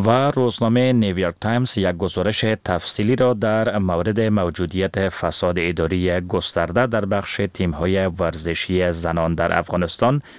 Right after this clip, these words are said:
نشر کرده است. روزنامه می‌نویسد که این پدیده در برابر تلاش‌های غرب که می‌خواهد وضعیت زندگی زنان را در افغانستان بهبود بخشد، یک ناکامی آشکار است. نویسندهٔ مطلب می‌گوید که بدون برخی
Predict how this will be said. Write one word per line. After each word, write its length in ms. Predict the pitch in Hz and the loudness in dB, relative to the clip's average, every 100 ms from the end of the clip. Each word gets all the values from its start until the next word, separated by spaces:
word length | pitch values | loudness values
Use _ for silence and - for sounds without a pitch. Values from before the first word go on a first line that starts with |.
| - - | -6 0
نشر 420 | 101 85 - 80 | 2 2 0 -4
کرده 340 | - 80 82 | -2 -4 -2
است. 260 | 78 80 - _ - - - - 110 | -2 -4 -8 _ -20 -20 -20 -8 -2
روزنامه 540 | 110 110 - 117 123 | 2 2 2 0 2
می‌نویسد 560 | 123 120 113 - 101 - | 2 2 0 0 -2 -2
که 100 | 104 | -2
این 120 | 101 | 0
پدیده 440 | 92 85 90 101 | 0 -2 0 0
در 220 | 95 92 | 0 -2
برابر 580 | 92 87 80 90 98 95 | 0 0 0 0 0 -2
تلاش‌های 840 | 92 90 85 82 - - 90 85 | -2 -2 0 0 -2 -4 0 0
غرب 300 | 82 101 117 - | 0 0 0 -4
که 160 | - 113 | -2 2
می‌خواهد 560 | 110 104 - 95 101 95 | 2 2 0 0 0 0
وضعیت 520 | 87 80 95 92 104 | -2 0 -2 0 -2
زندگی 760 | 92 90 85 85 87 90 90 | 0 0 0 0 0 2 0
زنان 420 | 90 92 95 120 104 | 0 0 2 2 2
را 120 | 92 | 0
در 300 | 87 101 - | 0 -2 -4
افغانستان 560 | - - 82 - 85 82 | -6 -2 -2 -2 -4 -2
بهبود 480 | 85 80 87 90 | -4 -2 -2 -2
بخشد، 420 | - 92 - 123 - - - - 101 | -2 -4 0 0 0 -10 -20 -10 -2
یک 260 | 95 90 - | 0 0 0
ناکامی 580 | 90 85 - 82 92 104 | 0 0 -2 0 0 2
آشکار 460 | 95 101 - - - | 0 -2 -4 -6 -4
است. 220 | - - _ _ - - - | -6 -8 _ _ -20 -14 0
نویسندهٔ 720 | 113 120 - 120 123 131 127 | 2 2 2 2 4 4 4
مطلب 440 | 123 92 - 104 107 | 4 2 0 0 2
می‌گوید 440 | 107 101 101 95 | 0 2 2 0
که 220 | - 95 92 | -2 -2 0
بدون 420 | 92 90 90 92 | 0 0 0 0
برخی 560 | 82 82 - 98 95 | 0 -2 -2 -2 0